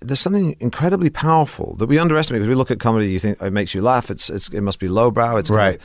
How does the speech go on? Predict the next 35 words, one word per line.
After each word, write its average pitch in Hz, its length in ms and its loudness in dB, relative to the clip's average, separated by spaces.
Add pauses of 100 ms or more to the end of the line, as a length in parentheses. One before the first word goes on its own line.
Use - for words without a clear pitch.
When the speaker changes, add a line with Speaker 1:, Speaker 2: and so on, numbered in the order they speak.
(140)
Speaker 1:
it's, 101 160 -8 (180)
it's, 104 200 -6 (540)
it, - 220 -2
it 120 60 -2
makes 117 260 -2
this 104 140 0
visceral 123 360 2
reaction. 101 500 0 (200)
It's - 80 -8
one 143 80 2
of 135 60 2
the 120 60 0
few 170 200 2
things, 127 500 0 (340)
apart 110 280 0
from 95 260 -2
some, 107 220 0
something 101 420 -2
that 95 60 2
stuff - 280 -2 (140)
that - 160 -6
touches 98 260 -2
you 104 80 2
emotionally 117 440 4
can 95 100 0
make 95 120 -2
you 90 80 -6
cry, 107 280 0
but, 80 160 -4 (320)
but 110 240 -2
that's 123 240 0
a 101 40 -8
kind 113 160 0
of 95 60 0
a, 87 80 -2